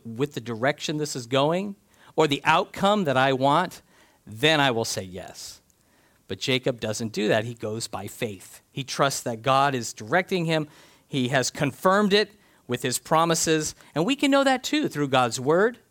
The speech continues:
through the way he speaks to us. And sometimes we can care more about outcomes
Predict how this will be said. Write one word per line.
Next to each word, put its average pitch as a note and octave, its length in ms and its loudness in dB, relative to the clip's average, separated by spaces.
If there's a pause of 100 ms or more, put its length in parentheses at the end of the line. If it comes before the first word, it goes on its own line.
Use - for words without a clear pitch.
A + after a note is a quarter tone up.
(500)
through D#3+ 160 0
the D3 100 0
way C#3 160 4
he C3 160 -2
speaks F3 480 -2
to G3+ 140 4
us. G#3+ 320 0 (1300)
And C#3+ 120 -2
sometimes C4 440 2
we G3+ 120 -2
can G#3+ 160 0
care G#3 240 2
more G3+ 260 4
about G3+ 320 2
outcomes E3 880 0